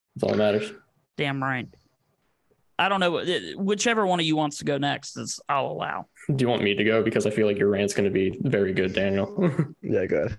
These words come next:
Speaker 1: All right. So my Cleveland Cavaliers.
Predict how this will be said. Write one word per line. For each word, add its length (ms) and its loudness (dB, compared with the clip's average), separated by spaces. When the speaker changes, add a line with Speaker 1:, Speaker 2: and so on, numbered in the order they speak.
Speaker 1:
All 140 2
right. 340 0
So 400 2
my 560 4
Cleveland 400 0
Cavaliers. 840 2